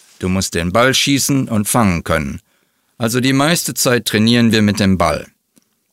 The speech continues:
Auf dem Platz musst du hart sein und stark, schnell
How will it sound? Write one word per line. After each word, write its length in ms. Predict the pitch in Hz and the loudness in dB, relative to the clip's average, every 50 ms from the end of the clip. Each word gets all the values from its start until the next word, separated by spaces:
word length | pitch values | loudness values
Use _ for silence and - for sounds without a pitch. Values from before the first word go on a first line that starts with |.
| _ _ _ _ - | _ _ _ _ -6
Auf 160 | 101 95 92 | -4 -4 -4
dem 160 | - 95 85 78 | -2 -4 -4 -2
Platz 420 | - 107 107 117 - - - - - | 0 0 -2 0 -2 -4 -6 -6 -4
musst 240 | 98 92 82 - - | -6 -6 -4 -4 -4
du 100 | 95 85 | -2 0
hart 260 | 104 110 117 113 - | 2 2 0 0 0
sein 360 | - 80 76 71 69 62 - | -4 -4 -4 -4 -6 -10 -12
und 220 | - - 87 78 - | -10 -8 -6 -6 -4
stark, 500 | - - 127 120 104 82 - _ - - - | -2 0 0 2 2 0 -2 _ -16 -16 -10
schnell 480 | - - - 123 123 113 95 73 - | -10 -4 -2 0 2 2 0 0 -4